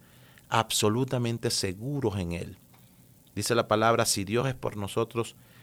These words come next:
¿quién contra nosotros?". Ahí en Romanos capítulo ocho, versículos treinta y uno al treinta y cuatro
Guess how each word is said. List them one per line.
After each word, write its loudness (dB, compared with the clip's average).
¿quién 6
contra -2
nosotros?". -10
Ahí -8
en -4
Romanos 0
capítulo 0
ocho, 4
versículos -2
treinta -2
y 0
uno 0
al 0
treinta -2
y -2
cuatro 2